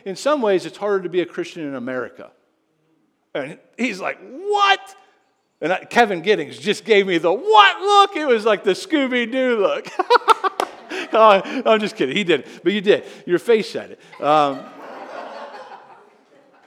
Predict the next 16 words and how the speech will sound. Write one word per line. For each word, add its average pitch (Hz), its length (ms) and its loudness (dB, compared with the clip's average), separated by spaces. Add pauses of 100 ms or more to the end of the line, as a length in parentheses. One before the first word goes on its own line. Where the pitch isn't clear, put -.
(180)
in 220 220 0
one 294 360 6
regard, 226 840 8 (1500)
that's 208 240 2
right. 220 360 6 (1160)
It, - 320 -2
that's 226 180 -4
a 226 40 -2
crazy 196 640 -2
thought. 170 260 -2
Why 185 140 0
would 185 220 -2
you 180 120 -2
ever 160 220 -4
say 170 320 -10
that? 98 300 -14